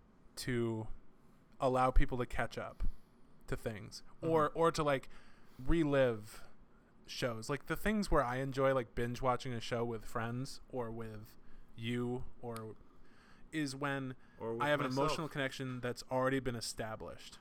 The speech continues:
Speaker 1: right,
Speaker 2: Yeah.
Speaker 1: with that show. And we sort of relive that. But I
Speaker 2: Yeah.
Speaker 1: think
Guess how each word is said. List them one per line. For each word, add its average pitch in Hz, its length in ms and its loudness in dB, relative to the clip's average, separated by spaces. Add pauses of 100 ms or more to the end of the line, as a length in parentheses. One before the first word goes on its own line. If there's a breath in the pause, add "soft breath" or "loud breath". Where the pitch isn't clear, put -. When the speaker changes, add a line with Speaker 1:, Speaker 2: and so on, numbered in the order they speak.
(120)
Speaker 1:
right, 120 240 -4
Speaker 2:
Yeah. 131 80 -6
Speaker 1:
with 131 120 -4
that 127 200 -4
show. 90 380 -6 (840 loud breath)
And 123 400 -6 (400 loud breath)
we 135 140 0
sort 135 220 0
of 123 80 -2 (140)
relive 131 420 2
that. - 320 -12 (420)
But 135 140 -2
I - 20 -2
Speaker 2:
Yeah. 175 200 0
Speaker 1:
think 202 280 -4